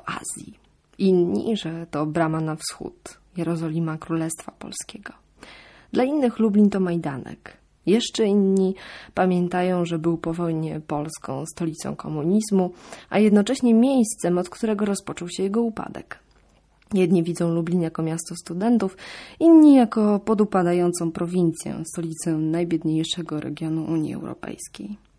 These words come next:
Coraz większa grupa zaczyna wierzyć, że za kilka lat będzie to europejska stolica kultury. Przejdziemy najprostszą z możliwych tras. Od zamku, ulicami Grodzką, krakowskim przedmieściem, alejami racławickimi,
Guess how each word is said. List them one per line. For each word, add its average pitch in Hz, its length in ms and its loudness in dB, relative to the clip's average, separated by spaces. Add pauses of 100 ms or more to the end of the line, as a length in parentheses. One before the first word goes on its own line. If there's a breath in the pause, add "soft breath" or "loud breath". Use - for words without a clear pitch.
(160)
Coraz 196 280 0
większa 254 340 0
grupa 190 500 -2
zaczyna 147 360 -6
wierzyć, 214 540 -4 (420 soft breath)
że 202 140 4
za 208 120 6
kilka 269 340 2
lat 214 220 4
będzie 196 320 2
to - 300 -6
europejska 214 680 -2
stolica 170 460 -12
kultury. - 600 -10 (1080 soft breath)
Przejdziemy 269 380 4
najprostszą 220 560 0
z 196 60 -8
możliwych 175 480 -4
tras. - 260 -14 (440)
Od 190 200 0
zamku, 226 400 0
ulicami 175 520 0
Grodzką, 208 640 -2 (400 loud breath)
krakowskim 185 520 -2
przedmieściem, 190 920 -2
alejami 180 500 0
racławickimi, 185 920 -4